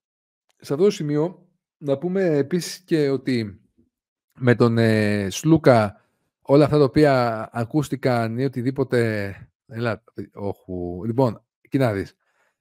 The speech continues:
Παιδιά, συγγνώμη τώρα, αλλά, ε, πρέπει να πασάρω την μπάλα στον Αντώνη. Αντώνη, μπορεί να πάρεις το μικρόφωνο και να διαβάσεις αυτό που, το οποίο μας έχεις ετοιμάσει. Είσαι mute,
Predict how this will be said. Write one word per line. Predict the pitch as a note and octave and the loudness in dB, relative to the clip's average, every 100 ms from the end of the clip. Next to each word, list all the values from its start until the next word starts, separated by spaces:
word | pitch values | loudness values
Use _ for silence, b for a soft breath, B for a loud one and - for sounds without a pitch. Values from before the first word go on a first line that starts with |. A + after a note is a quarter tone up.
| _ | _
Παιδιά, | - A#2 C#3 | -4 0 0
συγγνώμη | A#2+ B2+ A#2+ | -2 -4 -4
τώρα, | G2+ A2+ C3+ C3+ | -2 0 0 0
αλλά, | A2 A#2 C#3+ D3+ - | -2 -2 -2 -2 -6
ε, | |
πρέπει | - E2 - C3+ | -20 -18 -2 0
να | |
πασάρω | B2 G#2+ C3 | 0 0 0
την | A#2 | 0
μπάλα | A#2 B2 | -2 -2
στον | B2 A#2 | -2 -6
Αντώνη. | A2 A2 G2+ | -4 -4 -4
Αντώνη, | A#2+ E3+ | -2 -2
μπορεί | D3+ | 2
να | D3 | 2
πάρεις | D3+ - | 2 0
το | |
μικρόφωνο | A#2 G#2+ B2 D3+ D#3 G3 F#3+ _ | -4 -2 0 0 0 -2 -6 _
και | C3 | -6
να | |
διαβάσεις | B2 B2 D3 D3 | -2 0 0 -2
αυτό | C3+ C#3 | -2 -4
που, | |
το | B2+ | -4
οποίο | B2 C3+ | -4 -2
μας | B2+ | -4
έχεις | B2 B2 | -8 -8
ετοιμάσει. | A#2+ B2 - | -4 -4 -4
Είσαι | D3 D#3+ E3+ C#3 | -4 -2 0 0
mute, | D#3 G#3+ | 2 2